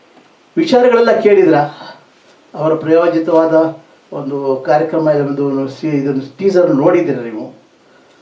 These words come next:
ಅದು ಮುಂದೆ ಏನ್ ಮಾಡ್ತಾರೆ ಅನ್ನೋದು ನಮ್ಗೆ ಅವ್ರು ಮಾಡಿದ್ಮೇಲೆ ಗೊತ್ತಾಗತ್ತೆ ನಮ್ಗೆ.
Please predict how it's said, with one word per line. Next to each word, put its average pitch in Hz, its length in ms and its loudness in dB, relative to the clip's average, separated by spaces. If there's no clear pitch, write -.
ಅದು 202 260 2
ಮುಂದೆ 233 540 2
ಏನ್ 233 180 4
ಮಾಡ್ತಾರೆ 202 360 0
ಅನ್ನೋದು 196 280 -2
ನಮ್ಗೆ 175 340 0
ಅವ್ರು 160 300 -2
ಮಾಡಿದ್ಮೇಲೆ 160 560 -4
ಗೊತ್ತಾಗತ್ತೆ 135 600 -2
ನಮ್ಗೆ. 107 400 -8